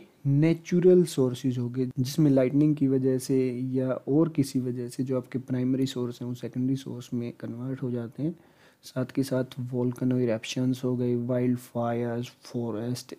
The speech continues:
वुड बर्निंग हो गया। तो ये सारे नेचुरल sources of pollution हैं, जो कि पोल्यूटेंट्स एमिट करते हैं। यहाँ से पोल्यूटेंट्स generally हवा में मिलते हैं।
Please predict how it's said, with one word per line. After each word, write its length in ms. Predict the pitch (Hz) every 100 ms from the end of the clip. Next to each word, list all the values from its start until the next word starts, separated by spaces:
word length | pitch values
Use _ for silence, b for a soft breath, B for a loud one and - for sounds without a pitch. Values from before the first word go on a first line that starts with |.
| -
वुड 240 | 127 139
बर्निंग 480 | 131 135 127 131 131
हो 120 | 131
गया। 260 | 120 127 208 b b b b -
तो 80 | 139 -
ये 200 | 160 220
सारे 440 | 220 - 127 123 175
नेचुरल 720 | 160 127 120 - 139 143 165
sources 680 | 170 - 127 120 123 135 131
of 180 | 131 185
pollution 640 | - - 131 120 120 -
हैं, 320 | 113 117 117
जो 160 | 113 123
कि 140 | 175
पोल्यूटेंट्स 760 | 175 - 135 131 127 147 175 - -
एमिट 300 | 147 185 175
करते 380 | 147 123 - 117
हैं। 300 | 117 120 123
यहाँ 200 | 120 127
से 180 | -
पोल्यूटेंट्स 680 | 147 131 127 127 143 214 -
generally 480 | 127 127 139 165 131
हवा 200 | 113 135
में 180 | 214 202
मिलते 480 | 147 143 135 135
हैं। 220 | 123 110